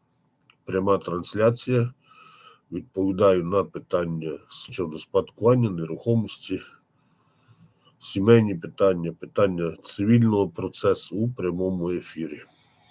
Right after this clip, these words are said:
Ну, так, трошки воно без підготовки, але в більшості випадків буду відповідати. Консультацію буду ставити переважно це вісімнадцята, дев'ятнадцята, дев'ятнадцята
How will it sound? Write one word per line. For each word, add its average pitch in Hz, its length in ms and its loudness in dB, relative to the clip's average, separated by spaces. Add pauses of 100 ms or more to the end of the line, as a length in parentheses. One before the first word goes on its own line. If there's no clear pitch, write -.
(880)
Ну, 76 320 -10
так, 78 160 -6 (180)
трошки 82 400 -6
воно 82 380 -4 (1000)
без 95 240 2
підготовки, 123 880 4 (380)
але 120 260 6
в 92 80 0
більшості 90 680 -6
випадків 87 520 0
буду 82 300 -6
відповідати. 78 760 -6 (840)
Консультацію 104 840 -2
буду 87 260 -6
ставити 85 560 -4
переважно 85 500 -6
це 80 200 -10
вісімнадцята, 113 720 -4
дев'ятнадцята, 87 760 -4
дев'ятнадцята - 640 -8